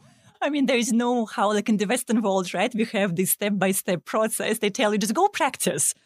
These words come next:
and you will understand everything by yourself at the end." And the Western mind goes, "Really?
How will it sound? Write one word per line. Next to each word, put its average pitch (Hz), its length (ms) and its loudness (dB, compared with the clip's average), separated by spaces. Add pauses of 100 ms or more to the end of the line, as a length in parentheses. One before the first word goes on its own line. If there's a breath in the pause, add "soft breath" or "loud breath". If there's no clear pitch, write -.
(160)
and 208 160 -4
you 269 60 0
will 254 160 2
understand 269 440 2
everything 240 420 0
by 208 100 2
yourself 233 400 0
at 220 80 -2
the 202 180 0
end." 170 240 0 (400 loud breath)
And 208 180 -2
the 214 60 2
Western 254 340 0
mind 233 300 0
goes, 196 340 0 (140)
"Really? 294 380 2